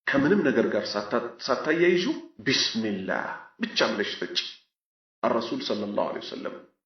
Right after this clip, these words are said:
«ትኩስ ነገር አትጠጡ» ብለዋል። ትንሽ በረድ አድርጊው፣ ከዛ «ቢስሚላህ፣ ቢስሚላህ» ብለሽ ጠጪው። ከዛ በተረፈ የጧቱን የመገርገቢያ ቡና ሳላፈላ ከወጣሁ ይሄ ያጋጥመኛል፣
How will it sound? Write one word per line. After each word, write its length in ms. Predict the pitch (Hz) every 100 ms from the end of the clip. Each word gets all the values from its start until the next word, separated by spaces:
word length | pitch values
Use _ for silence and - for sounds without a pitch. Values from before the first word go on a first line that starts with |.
| _ _ _ _
«ትኩስ 280 | - - 135 123
ነገር 280 | 107 113 - - _ _ 110
አትጠጡ» 440 | - - 107 - 95
ብለዋል። 340 | 87 95 101 - - _ -
ትንሽ 260 | 139 117 -
በረድ 340 | 120 110 110
አድርጊው፣ 420 | 101 107 104 123 185 - - _ _
ከዛ 180 | 107 104
«ቢስሚላህ፣ 560 | 117 117 - 98 98 156 - - _
ቢስሚላህ» 480 | 117 - 107 95 95
ብለሽ 240 | 101 139 131
ጠጪው። 340 | - - - - _ _ _ _ _ _ -
ከዛ 180 | 98 117
በተረፈ 420 | 143 170 185 160 - - - _ _ _ _ _ _ _ _ _
የጧቱን 640 | 131 127 - 151 175 139 104 - _ _ -
የመገርገቢያ 640 | 123 131 151 156 151 170
ቡና 260 | 170 180 160 110 - - -
ሳላፈላ 500 | - 123 139 165 180
ከወጣሁ 480 | 180 175 170 170 131 - - _
ይሄ 100 | 156 160
ያጋጥመኛል፣ 880 | 165 175 185 180 180 180 185 175